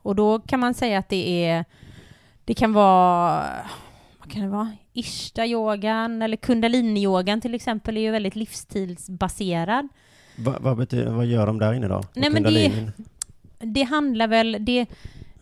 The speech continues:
Speaker 1: efter varje gång jag har varit på en kundalini-yogaklass så sitter jag där under klassen och så är det någon instruktör eller någon lärare som står längst fram som har en turban på huvudet och vita kläder.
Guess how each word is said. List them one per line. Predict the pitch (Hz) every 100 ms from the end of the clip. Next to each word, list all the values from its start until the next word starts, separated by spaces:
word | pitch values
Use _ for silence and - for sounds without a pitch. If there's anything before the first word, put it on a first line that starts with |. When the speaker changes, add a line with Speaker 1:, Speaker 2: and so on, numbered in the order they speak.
| - - - - - - - - - _ _ _ _ _ _ _ _ _ _ _ _ _ -
Speaker 1:
efter | 269 - 277
varje | 277 285 247 233
gång | 208 190
jag | 185 170
har | 170
varit | 165 -
på | 170
en | 170
kundalini-yogaklass | 170 170 170 165 160 160 - 240 302 -
så | -
sitter | - 202 _ -
jag | 170
där | 165 160 160
under | 175 156
klassen | - 170 - - 247 302 277
och | 226
så | 190
är | 180
det | 170
någon | 160 156 156
instruktör | 160 - - 160 92 98
eller | 185 175
någon | 165 160 160
lärare | 160 156 -
som | - 170
står | - 165
längst | 160 170 -
fram | 247 269 262
som | - 202
har | 170
en | 165
turban | - 185 240 262 254
på | 247
huvudet | 240 180 160 170
och | 165
vita | - -
kläder. | - - - - 233 277